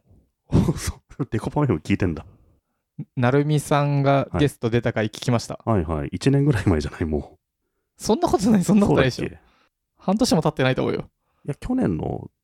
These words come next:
Speaker 1: 五月、六月ぐらいだったけどね。
Speaker 2: 本当に？
Speaker 1: うん。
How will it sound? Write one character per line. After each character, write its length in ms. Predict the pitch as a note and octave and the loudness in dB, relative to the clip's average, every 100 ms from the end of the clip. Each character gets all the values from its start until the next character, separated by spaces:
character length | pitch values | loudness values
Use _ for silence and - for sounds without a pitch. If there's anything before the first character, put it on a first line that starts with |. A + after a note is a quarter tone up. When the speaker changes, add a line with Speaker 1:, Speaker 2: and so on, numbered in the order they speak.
| _ _ _ - | _ _ _ -2
Speaker 1:
五 140 | C3+ | 2
月、 200 | G#3 G3 | 2 2
六 200 | D2 - | -2 -2
月 160 | A2+ - | -4 -2
ぐ 80 | - | -2
ら 60 | |
い 20 | - | -2
だ 20 | |
っ 40 | |
た 80 | - | -6
け 80 | - | -10
ど 100 | - | -8
ね。 160 | C#3+ - _ _ _ _ _ _ - | -10 -10 _ _ _ _ _ _ -2
Speaker 2:
本 200 | C#3 D3 | 0 0
当 100 | D3 | -2
に？ 100 | D#3 | -2
Speaker 1:
う 60 | |
ん。 320 | E2 C#2 C2 | -4 -6 -8